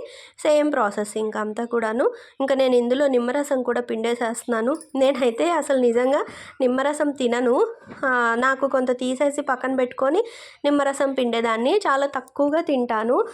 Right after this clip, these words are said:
మొన్న డాక్టర్ గారు చెప్పినప్పటి నుంచి ఇంకా నిమ్మరసం నేను కూడా ఎక్కువగా తీసుకుంటున్నానండి. ఇంకా ఈరోజైతే ఏకంగా రెండు చెక్కలు పిండేశాను పుల్లగా.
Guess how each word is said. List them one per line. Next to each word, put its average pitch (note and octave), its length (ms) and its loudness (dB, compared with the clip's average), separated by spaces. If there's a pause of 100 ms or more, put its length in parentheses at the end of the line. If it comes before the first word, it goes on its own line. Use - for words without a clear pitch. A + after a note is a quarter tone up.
(220)
మొన్న C4+ 200 2
డాక్టర్ B3+ 380 0
గారు C#4 200 2
చెప్పినప్పటి B3+ 480 -2
నుంచి C4 640 2
ఇంకా A#3+ 180 0
నిమ్మరసం A#3+ 560 0
నేను A#3+ 260 2
కూడా B3 160 2
ఎక్కువగా B3 320 2
తీసుకుంటున్నానండి. A#3+ 1120 0 (460)
ఇంకా B3+ 160 4
ఈరోజైతే C4 600 4 (180)
ఏకంగా C4 520 2
రెండు A#3 280 2
చెక్కలు C4 440 0
పిండేశాను B3+ 640 0
పుల్లగా. A#3+ 580 0